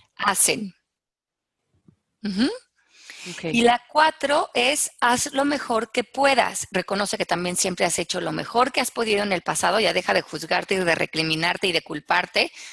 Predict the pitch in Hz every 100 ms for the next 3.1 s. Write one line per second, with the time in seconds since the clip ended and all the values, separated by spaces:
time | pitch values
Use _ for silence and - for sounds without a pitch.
0 | - 165 190 196 202 160 156 196 190 185
1 | 180 180 190 - 170 175 180 - 262 196
2 | - 180 175 170 - 143 151 151 165 185
3 | 233